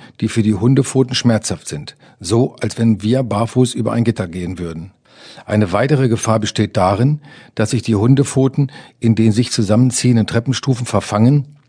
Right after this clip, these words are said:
und mit eingezogen werden. Leider ist auch das schon mehrfach vorgekommen und die Behandlung der Pfoten in der Tierarztpraxis ist für den Hund schmerzhaft und langwierig. Gerade langhaarige Hunde sind gefährdet,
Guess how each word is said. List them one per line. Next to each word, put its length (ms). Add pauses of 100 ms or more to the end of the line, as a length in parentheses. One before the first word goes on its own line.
und 180
mit 280
eingezogen 580
werden. 360 (540)
Leider 340
ist 180
auch 80
das 180
schon 180
mehrfach 300
vorgekommen 640 (240)
und 160
die 80
Behandlung 440
der 140
Pfoten 340
in 80
der 140
Tierarztpraxis 640
ist 140
für 100
den 100
Hund 160
schmerzhaft 540
und 140
langwierig. 640 (560)
Gerade 400
langhaarige 640
Hunde 200
sind 180
gefährdet, 580